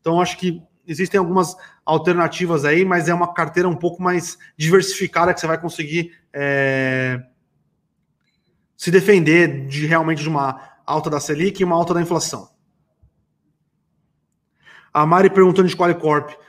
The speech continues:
Mari, a gente tá estudando o case de Qualicorp, é, tá? A gente tamo estudando, porque depois da, da saída do, do antigo controlador, ho-, hoje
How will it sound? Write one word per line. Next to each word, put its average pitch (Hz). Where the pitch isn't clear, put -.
Mari, 185
a 160
gente 170
tá 196
estudando 190
o 190
case 180
de -
Qualicorp, 160
é, 139
tá? 165
A -
gente -
tamo 233
estudando, 233
porque 185
depois 190
da, 165
da 156
saída 170
do, 156
do 156
antigo 156
controlador, 160
ho-, 156
hoje 175